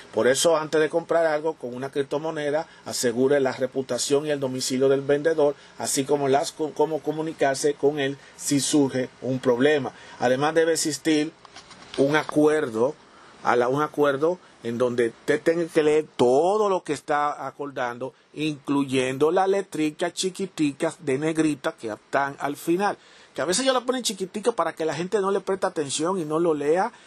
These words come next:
pero después que usted firma el contrato, usted firma su sentencia de muerte que usted ni siquiera ni sabe qué fue lo que firmó.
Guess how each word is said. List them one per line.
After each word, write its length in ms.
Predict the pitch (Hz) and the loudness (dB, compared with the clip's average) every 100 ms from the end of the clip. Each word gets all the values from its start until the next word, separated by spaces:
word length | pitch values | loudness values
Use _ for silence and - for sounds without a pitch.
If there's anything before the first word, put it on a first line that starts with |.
| - _ | -20 _
pero 180 | 120 135 | -2 0
después 280 | 135 - 175 | 0 -2 -2
que 60 | |
usted 200 | 185 202 | -2 -2
firma 420 | 185 - 202 208 | -2 -2 -2 -2
el 80 | 185 | -6
contrato, 600 | - 156 156 160 175 214 | -2 -4 -2 -4 -4 -4
usted 220 | 185 160 156 | -4 -4 -2
firma 260 | 175 175 | -2 -4
su 140 | - 143 | -6 -8
sentencia 640 | - 135 131 156 160 170 | -6 -8 -2 0 2 2
de 100 | 143 | 2
muerte 340 | 135 165 180 | 0 -2 -4
que 100 | - | -8
usted 180 | 127 139 | -6 -6
ni 80 | 151 | -4
siquiera 380 | 147 - 151 151 | -6 2 2 2
ni 140 | 147 | -4
sabe 600 | 131 - 151 151 151 117 | -8 -4 0 2 0 -2
qué 140 | - 127 | -4 -4
fue 160 | 139 | -4
lo 100 | 131 | -4
que 100 | 127 | -6
firmó. 460 | - 117 107 104 | -8 -10 -8 -12